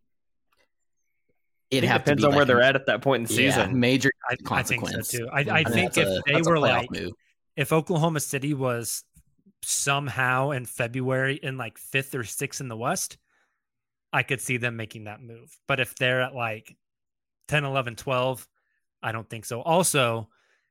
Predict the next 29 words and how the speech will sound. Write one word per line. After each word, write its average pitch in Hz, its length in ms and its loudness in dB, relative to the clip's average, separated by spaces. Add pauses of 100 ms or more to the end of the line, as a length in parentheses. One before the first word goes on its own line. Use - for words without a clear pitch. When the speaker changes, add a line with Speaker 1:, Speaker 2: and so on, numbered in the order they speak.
(120)
Speaker 3:
this 151 120 -2
is - 60 -2
a 165 60 0
bit 143 160 2
of 117 80 -2
a 117 60 -2
deep 135 400 -6
cut, 123 220 -4
Dan. 123 160 -4
I 120 40 -2
don't 131 160 0
even 131 120 -4
know 131 80 -2
if 120 100 -4
you'll 135 140 2
remember 120 380 -2
this, 107 300 -8
but 120 260 0
Markieff 147 460 0
Morris 127 400 2
was 120 180 -4
in 123 100 -2
Oklahoma 120 440 -4
City 113 260 -6
for 113 180 -8
a 110 80 -6
solid 135 440 2
two 139 200 0
months, 117 520 -4